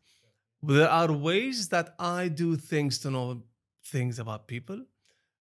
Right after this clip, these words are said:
um, which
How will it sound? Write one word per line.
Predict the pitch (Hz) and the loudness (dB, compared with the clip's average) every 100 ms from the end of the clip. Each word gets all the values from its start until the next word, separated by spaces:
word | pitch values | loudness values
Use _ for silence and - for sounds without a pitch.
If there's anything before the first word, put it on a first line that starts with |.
| - | 0
um, | 139 123 123 120 117 113 107 101 _ _ _ _ _ _ _ _ _ _ _ | 2 2 0 -2 -2 -4 -6 -10 _ _ _ _ _ _ _ _ _ _ _
which | 147 135 123 - - | -4 -2 -2 -6 -12